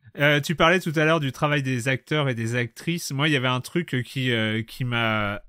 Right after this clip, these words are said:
vraiment sidéré, c'est que tu parlais aussi des films où... Euh, Ambrosio, Minsky et Two of Everything, mais, euh, où en fait on essaye de reconstituer l'intrigue du film quand même, un petit peu. Et puis il y a la grande histoire, euh, donc de Marissa Marcel.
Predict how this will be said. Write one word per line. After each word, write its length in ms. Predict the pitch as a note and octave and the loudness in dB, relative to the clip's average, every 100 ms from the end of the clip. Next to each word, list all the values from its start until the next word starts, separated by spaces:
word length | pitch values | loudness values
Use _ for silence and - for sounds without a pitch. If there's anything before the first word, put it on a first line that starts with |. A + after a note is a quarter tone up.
| - - | -18 -12
vraiment 320 | A#2+ D3+ A3 | -2 0 0
sidéré, 440 | - E3 C3+ B2+ D#3+ | -2 0 2 2 2
c'est 220 | - B2+ | 0 -2
que 440 | - C#3+ C#3 C3 - E3 | 0 0 0 -2 -6 -10
tu 100 | - | -2
parlais 180 | C#3 D3+ | 2 2
aussi 220 | C#3+ C#3 | 2 2
des 120 | C3+ | 0
films 380 | C3+ F3 E3+ D3+ | 2 0 2 2
où... 160 | B2 A2 - - - - - | 0 -2 -8 -20 -20 -10 0
Euh, 320 | A#2+ A#2 A#2 C#3 | 2 4 2 0
Ambrosio, 540 | C3+ A#2+ C#3 B2+ D3+ | 0 2 2 2 2
Minsky 580 | C#3 B2+ - - D#3+ C#3 | 2 0 -4 -2 2 2
et 80 | A#2+ | 2
Two 180 | C#3 | 0
of 100 | B2 B2 | 0 0
Everything, 580 | A#2+ B2+ - E3+ D3+ C3+ | 0 -2 0 0 -2 0
mais, 260 | C3+ B2+ | 2 2
euh, 340 | B2 A#2+ A2+ A#2 - - | 2 2 2 0 -4 -12
où 320 | B3 D3+ D#3+ | -4 2 4
en 80 | D3 | 4
fait 200 | G3 G3+ | 4 2
on 100 | D#3+ | 4
essaye 240 | D#3 F#3+ D#3+ | 4 2 4
de 80 | |
reconstituer 600 | D#3 D#3+ E3+ - E3 F#3 D#3 | 2 2 0 -2 0 4 6
l'intrigue 360 | D#3 - F3 | 4 2 2
du 140 | D3+ E3+ | 2 2
film 480 | - F#3+ F3+ A2 G2+ - | 2 2 2 0 -2 -2
quand 120 | C3 | 0
même, 420 | C3+ F#3+ B3+ A#2 G#2 - | 4 4 4 0 -4 -6
un 120 | C3+ | -4
petit 180 | B2+ C3+ | -4 -2
peu. 220 | E3+ A3+ - - - - | 2 2 0 -10 -14 -2
Et 80 | B2+ | 0
puis 140 | - | 2
il 40 | F3 | 4
y 40 | |
a 40 | D3 | 6
la 120 | C3 | 6
grande 300 | B2+ E3+ E3+ | 4 4 4
histoire, 640 | E3 - F3 F3+ F#3 E3 A#2+ | 2 -2 4 6 6 6 4
euh, 200 | A#2 A#2 | 2 0
donc 220 | C#3+ D3 | 0 0
de 60 | B2+ | 2
Marissa 380 | B2 B2+ - B2 | 2 0 0 0
Marcel. 440 | A#2 - F#3 A3 | -2 0 0 0